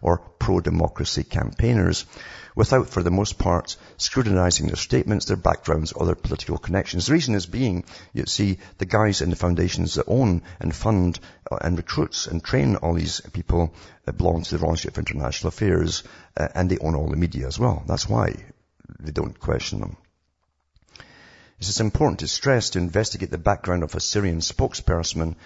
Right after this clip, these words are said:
uh, and it's no, it's no doubt, uh, the sincerity of his or her opposition to Assad, but it's a passionate hatred of the Assad's regime, and it's no guarantee of independence. Indeed, a number of key figures in the Syrian opposition movement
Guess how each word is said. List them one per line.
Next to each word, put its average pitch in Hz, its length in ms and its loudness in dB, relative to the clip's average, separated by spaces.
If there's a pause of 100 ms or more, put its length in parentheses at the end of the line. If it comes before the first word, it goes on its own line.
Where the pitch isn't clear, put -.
(220)
uh, 78 160 -2
and 98 120 0
it's 69 140 -4
no, 110 80 2
it's - 180 -4
no 113 120 2
doubt, 85 460 0
uh, 82 180 0 (360)
the 71 240 -8
sincerity 87 560 -2
of - 160 -2
his 98 280 -2
or 80 180 -2
her 80 220 -2
opposition 76 420 -6
to - 100 -8
Assad, - 400 0 (500)
but 110 80 2
it's - 80 0
a 110 60 2
passionate - 540 -2
hatred 117 340 -4
of 82 140 -4
the - 80 -4
Assad's 90 360 -2
regime, 92 380 -2 (280)
and 95 120 0
it's - 200 -4
no 104 200 0
guarantee 87 480 -2
of 78 140 -2
independence. 82 760 -4
Indeed, 117 380 0
a 92 40 2
number 107 300 2
of 87 140 -2
key 123 260 -4
figures 92 380 -4
in - 80 -6
the 80 60 -4
Syrian 90 300 -2
opposition 85 520 -4
movement 101 340 0